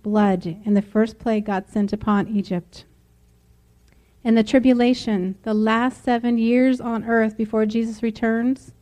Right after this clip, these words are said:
Satan's two beasts will be able to work many miracles. Revelation thirteen, thirteen through fourteen says, "And he doeth great wonders,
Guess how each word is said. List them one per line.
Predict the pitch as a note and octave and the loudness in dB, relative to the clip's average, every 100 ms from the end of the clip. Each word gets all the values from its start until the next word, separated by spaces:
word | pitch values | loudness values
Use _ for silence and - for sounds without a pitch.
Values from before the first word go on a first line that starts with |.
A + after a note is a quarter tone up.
| _ _ - - _ | _ _ -20 -20 _
Satan's | - - D4 F4+ E4+ - | 0 4 4 4 2 0
two | - D#4+ D#4+ | 2 4 4
beasts | D4 A#3 F#3+ - _ - - | 4 2 0 -8 _ -20 -6
will | A#3 | -2
be | A3+ A#3+ A#3+ | 0 0 2
able | A#3+ B3+ | 2 0
to | B3+ B3 | 0 -2
work | A#3+ A#3+ - - | -2 -4 -10 -4
many | A#3+ B3 A3 F3+ F3+ - | 0 2 0 -2 -6 -6
miracles. | F#3 F3 E3+ D#3+ F3 _ - _ _ _ _ _ _ _ _ _ _ _ - _ | -4 -4 -6 -10 -10 _ -20 _ _ _ _ _ _ _ _ _ _ _ -20 _
Revelation | D4 C#4+ D4 D4+ D4+ D#4 C4 | 4 6 6 4 4 2 2
thirteen, | - B3 - B3 A3+ B3+ D4 C#4+ _ _ | 4 0 2 0 2 0 -2 -10 _ _
thirteen | A3 G3+ A#3+ | 0 2 0
through | A3+ B3+ | 2 0
fourteen | - A#3 A3 A#3 G#3 | 2 -2 0 0 -2
says, | - G3 E3 F3+ - - _ _ _ _ _ _ - _ | 0 -4 -4 -6 -12 -20 _ _ _ _ _ _ -20 _
"And | A#3+ B3 | 0 0
he | B3 C#4+ | 4 2
doeth | B3+ C#4+ D4+ D#4 - | 4 4 6 4 -2
great | _ A#3 B3+ C4+ C4+ - - | _ -2 2 2 0 -8 -12
wonders, | A3+ B3 C4 A#3+ G3+ F3+ F#3 - | -2 2 4 4 2 -2 -10 -16